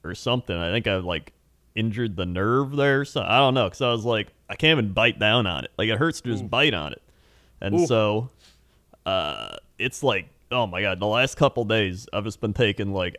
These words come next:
Speaker 1: Advil, Tylenol, and it's, like, waiting it out. So I, <laughs> 'cause it was like, and I've been icing it, but it's just, it's a bad time. So I called the dentist and I was like, "Hey,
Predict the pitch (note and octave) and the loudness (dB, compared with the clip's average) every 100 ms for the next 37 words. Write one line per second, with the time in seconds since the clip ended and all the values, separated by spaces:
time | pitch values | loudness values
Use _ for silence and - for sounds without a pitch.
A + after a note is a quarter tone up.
0 | - A2+ B2+ B2 C3 C3 B2+ - _ _ | 0 4 4 4 6 6 4 -2 _ _
1 | - C#3 A#2+ A2 G2 F#2 F#2 - _ _ | 2 6 6 4 2 0 -2 -6 _ _
2 | _ _ _ _ _ G#2 A2 G#2 A#2+ G#2+ | _ _ _ _ _ -2 0 0 2 0
3 | F#2 _ _ G2 G#2 A#2+ C3+ C3+ B2 A#2 | 0 _ _ -6 4 4 6 4 6 6
4 | A2 - - B2+ C3 A#2 A#2 - - A2 | 2 -4 0 4 4 6 6 6 2 -2
5 | E3 - - - E3+ D#3+ B2 A2+ G2+ - | -4 -8 -8 6 8 8 6 4 4 -4
6 | _ A2 A2+ A2+ - A#2+ D#3 - F3+ D#3+ | _ -2 0 0 0 4 4 4 6 8
7 | E3+ - - _ _ - A2 C#3+ - A#2+ | 8 4 -12 _ _ 0 4 4 2 0
8 | G2 - _ - C#3+ A#2+ G2+ G#2+ G2+ G2 | 0 -6 _ 0 2 2 4 6 6 4
9 | G#2+ G2 F2 - _ _ - - G#2+ - | 2 2 -2 -8 _ _ -6 -2 0 6
10 | C#3+ C3+ A2+ A#2 A#2 A2 G2+ A2+ G#2+ G#2+ | 6 6 4 4 4 2 2 2 2 2
11 | G#2 G#2 C3 B2 A2 | 2 6 6 6 4